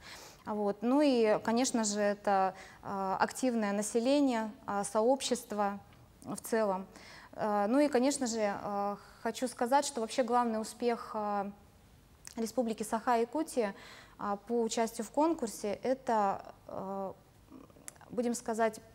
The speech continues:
работа, м, главного архитектора, который был до меня. А, я назначена буквально недавно, то есть двадцать седьмого мая гла-, указом главы республики меня назначили главным архитектором. Но я пришла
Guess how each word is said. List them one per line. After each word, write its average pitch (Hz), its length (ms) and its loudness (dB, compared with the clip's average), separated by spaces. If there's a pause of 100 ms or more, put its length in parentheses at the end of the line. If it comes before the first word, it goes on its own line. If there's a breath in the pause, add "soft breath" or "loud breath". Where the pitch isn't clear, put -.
(380)
работа, 226 960 2
м, 202 760 -8 (400)
главного 233 400 0
архитектора, 233 560 -2
который 240 420 0
был 214 220 0
до 220 100 -2
меня. 214 380 -4 (640 loud breath)
А, 190 380 -4
я 233 140 2
назначена 233 680 0
буквально 208 440 -2
недавно, 254 520 0
то 240 100 -8
есть 214 120 -6
двадцать 220 320 -4
седьмого 208 400 -6
мая 262 280 -2 (200)
гла-, 208 340 -2
указом 208 380 -4
главы 208 240 -4
республики 208 540 -6
меня 202 180 -6
назначили 202 480 -6
главным 196 260 -6
архитектором. 233 640 -4 (360 loud breath)
Но 233 80 0
я 262 140 6
пришла 240 640 2